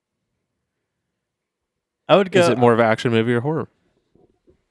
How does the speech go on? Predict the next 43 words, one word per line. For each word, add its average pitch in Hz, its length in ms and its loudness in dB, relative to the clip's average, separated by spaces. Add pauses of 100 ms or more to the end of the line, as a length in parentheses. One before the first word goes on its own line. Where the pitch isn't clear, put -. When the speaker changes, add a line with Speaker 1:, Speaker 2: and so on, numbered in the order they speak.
(120)
Speaker 1:
I 170 80 6
would 180 140 4
probably 196 260 4
put 160 180 0
it 127 60 2
in 127 120 -8
horror. 127 400 -4 (240)
Speaker 2:
Yeah. 101 180 -10 (1400)
What 147 120 0
I'm 190 100 0
thinking 202 260 -2
of 185 60 4
in 185 60 6
Speaker 1:
Because, 185 460 4
Speaker 2:
that - 140 -18
Speaker 1:
because 180 300 4
it's 175 120 0
like, 160 240 2
okay, 143 380 0 (840)
because 170 200 6
if 175 60 6
I 185 80 8
go 208 120 6
to 208 160 4
action, 147 840 2 (1200)
'cause 175 120 6
it 175 40 4
has 170 160 4
a, 151 400 -4
all 151 180 2
the 143 160 2
action 143 320 -2
stars 110 300 -12
are - 120 -20
in 135 160 -14
it. - 180 -20 (300)
Speaker 2:
Right. - 200 -2 (280)
Speaker 1:
A 139 80 -2
lot 139 220 0
of 120 80 -8
'em, 92 160 -20
at - 100 -20
least. - 220 -20